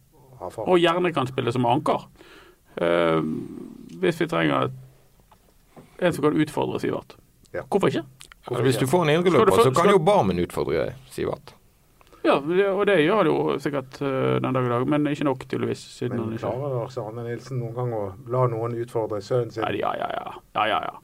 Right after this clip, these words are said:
Speaker 2: Og det, det skal, skal Brann ta steget fra sølv til, til gull, så må de se på sånne ting. Hvor kan de forbedre seg? Ikke bare femten millioner han trenger, men han trenger altså, eh, han trenger å utfordre en del spillere som er bra,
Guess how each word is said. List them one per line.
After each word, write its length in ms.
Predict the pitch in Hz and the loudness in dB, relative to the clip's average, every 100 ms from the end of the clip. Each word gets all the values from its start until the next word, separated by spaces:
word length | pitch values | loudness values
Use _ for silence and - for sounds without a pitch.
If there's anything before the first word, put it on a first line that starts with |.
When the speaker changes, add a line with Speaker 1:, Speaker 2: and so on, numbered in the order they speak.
| - - - | -20 -6 0
Speaker 2:
Og 100 | 131 | 4
det, 260 | 143 - | 4 4
det 280 | 139 135 127 | 4 4 2
skal, 240 | - 131 131 | -2 -2 -2
skal 180 | - 135 | -2 2
Brann 240 | 139 147 | 2 2
ta 120 | 139 131 | 0 0
steget 300 | 139 131 120 | 2 2 2
fra 120 | 117 | -2
sølv 360 | - 131 117 - | 0 0 0 2
til, 260 | 113 110 | 4 4
til 140 | 110 117 | 2 2
gull, 220 | 151 180 | 4 4
så 180 | - 165 | 2 2
må 160 | 156 165 | 2 2
de 140 | 147 | 2
se 180 | - 139 | 2 0
på 140 | 113 | 2
sånne 200 | 127 143 | 2 2
ting. 240 | 110 95 - - _ _ | 0 -4 -8 -20 _ _
Hvor 140 | 160 156 | 0 2
kan 120 | 156 | 2
de 60 | 156 | 2
forbedre 380 | 143 156 143 131 | 2 2 2 2
seg? 300 | 139 143 143 - _ _ | 2 0 -4 -20 _ _
Ikke 200 | 147 143 | -2 2
bare 140 | 135 143 | 2 2
femten 340 | 147 151 160 | 2 2 0
millioner 340 | 147 143 135 120 | 2 4 4 4
han 80 | 113 | 2
trenger, 300 | 117 117 139 | 2 2 2
men 80 | 147 | 2
han 120 | 139 | 2
trenger 240 | 147 143 | 2 2
altså, 480 | 123 117 113 120 117 - - - - | 2 0 2 0 0 -2 -18 -20 -6
eh, 880 | 117 113 107 101 104 98 95 92 90 | 0 2 2 2 0 0 0 0 0
han 100 | 135 | -2
trenger 300 | 131 139 123 | 0 -2 0
å 280 | 110 92 110 - | -2 0 0 0
utfordre 580 | 139 131 110 101 110 110 | -2 -2 -4 -2 -2 -2
en 60 | |
del 120 | 127 | -2
spillere 260 | 123 117 110 | -2 -2 0
som 100 | 127 | 0
er 60 | 123 | 2
bra, 260 | 127 359 | 2 2